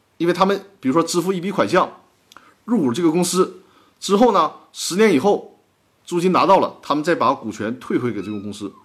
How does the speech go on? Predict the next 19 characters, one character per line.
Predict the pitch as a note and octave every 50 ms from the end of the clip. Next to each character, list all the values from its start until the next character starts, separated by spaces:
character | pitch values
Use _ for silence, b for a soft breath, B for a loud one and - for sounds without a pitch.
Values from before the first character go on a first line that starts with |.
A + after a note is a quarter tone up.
| _ _ _
他 | - F3
说 | D#3 F#3 F#3+ - - b b b b b b
这 | - - C4 F#3+
种 | C#3 A2+
方 | A2 - C#3+ D3
式 | D3+ E3 E3+ - - _ _ _ _ _ _
可 | - E3 E3
以 | D#3
不 | C3 C#3
可 | - C#3+
以， | B2 A2 -
行 | - - A#2+ C3
不 | D3+
行？ | B2 G#2+ G#2+ B2+ - - _ _ b b b b b b b b b b b b -
呃， | D3+ D3+ D#3 D#3 D#3 D3+ D3+ D#3+ D#3+ - - - _ _ - A3+
<clears throat> | A3+ F#3+ D3 - - - _ _
班 | - G3+ G3+
班 | F#3+ F#3 F#3
啊， | F3 C3+ A2+ - -